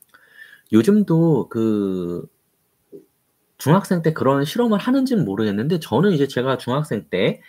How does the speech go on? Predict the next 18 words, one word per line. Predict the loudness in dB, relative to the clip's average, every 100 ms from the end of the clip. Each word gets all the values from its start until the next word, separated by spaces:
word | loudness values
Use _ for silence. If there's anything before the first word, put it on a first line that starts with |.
| -20 -20 -20 -20
그때가 | -8 -6 -4 -4
언제야? | -4 -6 -4 -4
대충 | -2 -6 -4 -4 -2 -4 -6 -8 -8
그 | -4 -2 -2 -6 -12 _ -20 -20 _ -12
구십 | -6 -2
년대 | 2 2 2 2 0 -4 -6
후반이거든요. | -4 0 0 -4 -8 -12 -10 -6 -4 -4 -6
구십 | -6 -6
년대 | -4 -6
후반에 | -4 -4 -4 -4 -4 -4 -6 -6 -6 -6 -6 -6 -8 -2 0 0 -2 -8 _ _ _ _ _ -8
탄산수소 | -2 0 2 0 0 -2 -2
나트륨이라는 | 0 -2 -6 0 2 2 0 0 2
걸 | 2
이용한 | 2 0 -2 -6
실험을 | -6 -4 -2 -2
할 | -2 -2 0 -2 -4
때가 | -6 -4
있었는데 | -4 -2 -4 -4 -2 -4